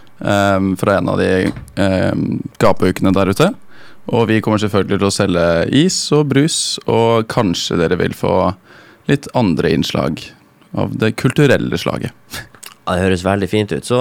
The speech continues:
Speaker 2: eh, når skal folk, eh, trekke bortover til Geitvågen?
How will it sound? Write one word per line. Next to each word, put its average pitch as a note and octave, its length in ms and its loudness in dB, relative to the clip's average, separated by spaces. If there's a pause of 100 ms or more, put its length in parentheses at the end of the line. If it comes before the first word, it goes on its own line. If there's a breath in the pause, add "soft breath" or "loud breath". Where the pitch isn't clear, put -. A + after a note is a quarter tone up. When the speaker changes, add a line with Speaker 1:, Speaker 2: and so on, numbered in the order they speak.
Speaker 2:
eh, B2+ 40 0
når B2+ 220 2
skal A#2 260 0
folk, A2 380 -2
eh, C#2+ 240 -2
trekke - 360 -6
bortover G2+ 340 0
til F#2+ 140 -2 (100)
Geitvågen? A2+ 320 -4